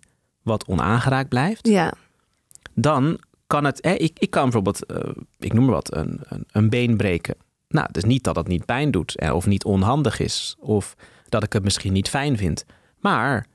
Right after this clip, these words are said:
Speaker 1: je weet van, "Oké, dat is, dat is maar een been of het is maar een lichaam." Hè? Dus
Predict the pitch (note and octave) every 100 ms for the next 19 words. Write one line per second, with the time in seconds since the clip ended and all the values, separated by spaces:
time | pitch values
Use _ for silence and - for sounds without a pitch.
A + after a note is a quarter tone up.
0 | _ _ - A#2 A2 A2+ C3+ - D3+ F#2
1 | G2+ A#2+ - G2 F#2 G2 D#2 F#2+ G2+ A#2
2 | B2+ F#2+ - G2 E2+ E2+ F2 A2 B2 A#2+
3 | F#3 - _ _ _ _ _ _ - D3+
4 | - C3